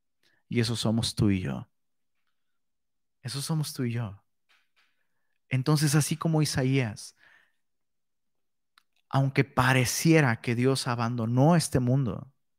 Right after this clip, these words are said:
aunque pareciera, ¿no? Muchas veces he escuchado esto. "La iglesia necesita volver a reunirse, aunque no sea prudente, porque necesitamos dar un statement y una declaración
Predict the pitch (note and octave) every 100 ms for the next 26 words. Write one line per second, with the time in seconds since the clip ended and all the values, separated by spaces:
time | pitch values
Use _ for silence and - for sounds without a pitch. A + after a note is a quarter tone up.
0 | _ _ _ _ _ _ _ _ _ _
1 | _ _ _ _ _ - C#3+ C#3+ C3+ C#3
2 | C#3+ C#3 C3 - D#3 D3+ G2+ - B2 E3+
3 | - _ - D3 D#3 D3 C#3+ C#3 C#3+ A2
4 | D3 - - C#3 C3 B2+ - G#2+ - _
5 | _ _ _ _ _ _ _ _ _ _
6 | _ G#2+ B2 A#2+ C#3 E3+ G3 - D3 C#3
7 | C3 B2+ - F3 E3+ D3 B2 B2+ D3 E3
8 | D3 C3+ C3 D#3 F3+ - C#3+ C3+ - C3
9 | D3 F3 F#3+ F3 D3 C#3+ E3+ E3 D3+ C#3+
10 | C#3+ C#3+ - - - - D#3 D#3 D#3 D3+
11 | G3 G#3 G#3+ - - - _ - C3 F3
12 | F#3 F#3 F#3 E3+ - - G3+ G3+ F#3 F#3
13 | F3+ D#3 E3 D3 D3 C#3 C#3 - F3 G3
14 | G3+